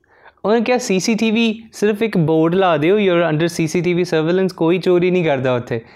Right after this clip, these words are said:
ਕਿਉਂ? ਕਿਉਂਕਿ ਮਨ ਜਿਹੜਾ ਉਹਨੂੰ ਡਰ ਲੱਗ ਜਾਂਦਾ ਕਿਤੇ ਫੜਿਆ ਨਾ ਜਾਵਾਂ। ਭਾ-, ਹਾਲਾਂਕਿ ਕੋਈ ਕੈਮਰਾ ਨਹੀਂ ਉੱਥੇ। ਇਸੇ ਡਰ ਨੂੰ ਸਤਿਗੁਰੂ ਕਹਿੰਦੇ, "ਤੂੰ ਨਿਰਮਲ ਭਾਵ ਰੱਖ ਉਸ ਪਰਮਾਤਮਾ ਦਾ।" ਕਿਉਂ? ਕਿਉਂਕਿ ਆਪਾਂ ਪਿੱਛੇ ਅਮਲਾਂ ਦੀ ਗੱਲ ਕਰਕੇ ਆਏ ਹਾਂ। ਜੇ ਮਾੜੇ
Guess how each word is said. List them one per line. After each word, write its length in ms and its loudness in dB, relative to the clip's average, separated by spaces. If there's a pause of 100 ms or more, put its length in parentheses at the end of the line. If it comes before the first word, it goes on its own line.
(140)
ਕਿਉਂ? 200 -2
ਕਿਉਂਕਿ 260 -2
ਮਨ 420 0
ਜਿਹੜਾ 240 0
ਉਹਨੂੰ 480 0
ਡਰ 220 -2
ਲੱਗ 180 -2
ਜਾਂਦਾ 260 -2
ਕਿਤੇ 220 -4
ਫੜਿਆ 340 -2
ਨਾ 140 -2
ਜਾਵਾਂ। 300 -4 (640)
ਭਾ-, 160 0
ਹਾਲਾਂਕਿ 420 0
ਕੋਈ 180 -2
ਕੈਮਰਾ 400 0
ਨਹੀਂ 160 2
ਉੱਥੇ। 420 -4 (760)
ਇਸੇ 420 0
ਡਰ 360 0
ਨੂੰ 200 0
ਸਤਿਗੁਰੂ 380 -2
ਕਹਿੰਦੇ, 320 -4
"ਤੂੰ 200 -2
ਨਿਰਮਲ 560 0
ਭਾਵ 380 -2
ਰੱਖ 340 -2
ਉਸ 160 -4
ਪਰਮਾਤਮਾ 640 -4
ਦਾ।" 280 -4 (680)
ਕਿਉਂ? 280 0
ਕਿਉਂਕਿ 300 -2
ਆਪਾਂ 180 -2
ਪਿੱਛੇ 400 -4 (100)
ਅਮਲਾਂ 300 0
ਦੀ 140 0
ਗੱਲ 160 0
ਕਰਕੇ 380 -2
ਆਏ 200 -2
ਹਾਂ। 80 -4 (400)
ਜੇ 280 0
ਮਾੜੇ 560 0